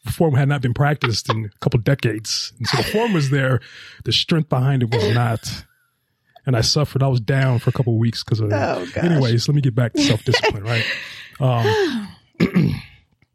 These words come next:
Speaker 1: so God
Speaker 2: Self-discipline.
Speaker 1: <laughs> has also given us a spirit of self-discipline. And this means that we have the ability to control
Speaker 2: Oof.
Speaker 1: our thoughts,
Speaker 2: <laughs> I like those words.
Speaker 1: our emotions, our actions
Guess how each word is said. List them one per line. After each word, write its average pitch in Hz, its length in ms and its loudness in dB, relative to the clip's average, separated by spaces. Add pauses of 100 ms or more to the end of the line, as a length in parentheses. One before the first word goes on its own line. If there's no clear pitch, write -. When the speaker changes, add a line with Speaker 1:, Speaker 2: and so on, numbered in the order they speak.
(360)
Speaker 1:
so 294 240 2
God 156 420 0
Speaker 2:
Self-discipline. 156 640 0
Speaker 1:
<laughs> - 0 -
has 165 220 0 (180)
also 180 180 2
given 123 240 -2
us 123 220 -4 (520)
a 143 200 -2
spirit 127 260 0
of 120 140 -2 (260)
self-discipline. 123 720 -2
And 120 100 0
this 170 160 0
means 139 300 2
that 120 260 0 (840)
we 131 100 2
have 190 220 0
the 185 160 2
ability 175 500 2 (120)
to - 80 4
control 147 640 2 (440)
Speaker 2:
Oof. 294 260 -2
Speaker 1:
our 139 140 4
thoughts, - 720 0
Speaker 2:
<laughs> - 0 -
I 226 40 2
like - 120 -12
those - 240 -12
words. - 140 -6
Speaker 1:
our 139 160 2
emotions, 139 460 4
our 127 200 2
actions 135 680 2